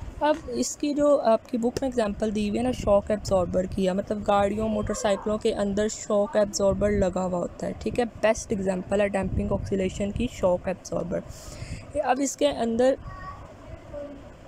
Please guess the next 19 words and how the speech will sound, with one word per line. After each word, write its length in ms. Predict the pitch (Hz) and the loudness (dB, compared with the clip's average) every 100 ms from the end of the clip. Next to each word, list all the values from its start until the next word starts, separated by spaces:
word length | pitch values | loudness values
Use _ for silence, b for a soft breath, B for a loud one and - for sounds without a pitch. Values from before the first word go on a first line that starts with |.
| - - - - - _ - - | -20 -20 -20 -20 -20 _ -16 -10
अब 160 | 285 285 | -6 -2
इसकी 260 | 247 - | -2 0
ये 120 | 254 254 | 2 2
फिगर 340 | - 220 240 | 2 2 4
देखें 300 | 226 196 214 | 2 0 -2
shock 320 | 214 208 196 208 | 0 0 2 0
absorber 540 | 196 180 170 185 175 | 0 2 2 0 -2
की, 180 | - 170 202 - | -2 -6 -6 -4
इसके 300 | 214 - 247 240 | -2 2 2 2
अंदर 360 | 208 202 220 | 0 0 2
ना 140 | 226 226 | 2 2
एक 180 | 208 214 - | 0 0 -2
piston 380 | 208 - 226 247 | -2 0 2 2
लगा 260 | 233 233 | 4 4
हुआ 120 | 226 | 4
है, 120 | 233 - - - - | 2 0 -8 -10 -6
ठीक 200 | - 208 | -4 0
है। 60 | 233 | 2
अब 180 | - | 2